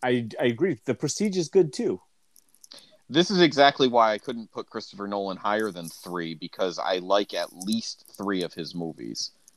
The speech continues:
Speaker 2: and I can't say that for my next two.
Speaker 1: Yeah, I just think, like, I, and I'm with you, like, but I, I just think Dunkirk, Interstellar, and this last one, um, Tenet, are awful movies.
Speaker 2: Yeah.
Speaker 1: Uh, and he's just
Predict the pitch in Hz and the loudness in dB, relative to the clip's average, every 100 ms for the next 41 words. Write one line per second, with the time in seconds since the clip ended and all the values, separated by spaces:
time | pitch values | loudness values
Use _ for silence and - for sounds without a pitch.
0 | _ - 98 95 - 117 110 - 110 101 | _ -2 2 2 2 -2 -4 -4 0 0
1 | 90 82 - 87 85 82 85 - - 85 | 2 -2 -4 -6 -4 -4 -4 -8 -8 -8
2 | 73 - - - - - - - 117 110 | -8 -12 -20 -20 -20 -20 -20 -6 -2 2
3 | 147 156 151 - 139 104 95 87 _ _ | 4 4 2 -2 -2 -2 -6 -8 _ _
4 | - 139 156 151 170 196 113 107 98 - | -4 -2 0 2 4 4 2 -2 -2 -4
5 | - 117 110 - 131 110 98 107 95 113 | -2 -2 -2 -4 -4 -4 -8 -12 0 0
6 | 110 120 113 107 _ 143 120 117 - 107 | 0 0 0 0 _ -4 -2 -2 0 2
7 | 104 104 104 98 95 92 92 95 - - | 2 0 -2 -4 -6 -6 -6 -10 -16 -20
8 | _ _ _ _ _ 101 110 104 101 95 | _ _ _ _ _ 2 4 6 6 4
9 | - 98 92 90 87 87 85 113 98 98 | 2 -4 -2 0 0 -2 -6 -4 -2 -2
10 | - _ _ - 110 107 - _ _ 139 | -6 _ _ 4 4 4 -2 _ _ 6
11 | 135 120 - 123 117 101 - 110 104 107 | 8 6 4 -2 -2 -4 -6 -6 -6 -6
12 | 90 110 - _ - 87 95 - _ _ | -8 -8 -12 _ -8 -8 -8 -14 _ _
13 | - - 117 156 131 123 98 - 147 143 | -4 2 6 6 6 4 0 2 4 6
14 | - - | 2 -8